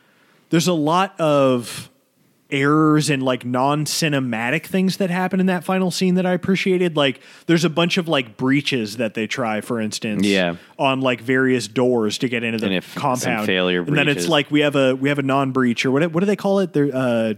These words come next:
Speaker 2: We have a,
Speaker 1: there's a specific term that
Speaker 2: Yeah.
Speaker 1: feels very, like, military.
Speaker 2: Yeah.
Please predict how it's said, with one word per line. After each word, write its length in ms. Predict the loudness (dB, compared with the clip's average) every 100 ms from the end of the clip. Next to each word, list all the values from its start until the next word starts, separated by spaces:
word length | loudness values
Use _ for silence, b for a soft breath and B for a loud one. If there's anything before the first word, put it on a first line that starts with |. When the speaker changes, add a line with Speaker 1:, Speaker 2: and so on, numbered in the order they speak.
| -6
Speaker 2:
We 140 | -2
have 160 | -2 0
a, 260 | -2 -2 -6 -16 _ -14 -12 -10 0
Speaker 1:
there's 160 | 0 2
a 60 |
specific 420 | 0 0 0 -2
term 320 | -2 0 0 2
that 160 | 0
Speaker 2:
Yeah. 40 | 2
Speaker 1:
feels 220 | 2 2
very, 400 | 0 2 4 4
like, 240 | 2 -2 -2
military. 840 | -2 0 -2 -4 -4 -2 -2 -2
Speaker 2:
Yeah. 400 | 0 2 2 -2